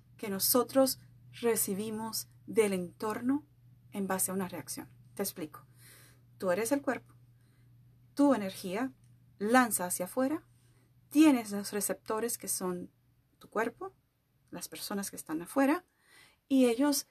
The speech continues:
emiten otra señal en base a lo que has emitido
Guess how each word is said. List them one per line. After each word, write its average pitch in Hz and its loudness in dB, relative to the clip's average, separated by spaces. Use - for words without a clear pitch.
emiten 269 6
otra 220 -6
señal 196 -4
en 196 -2
base 294 4
a 208 -6
lo 190 -4
que 196 -10
has 190 -6
emitido 190 -4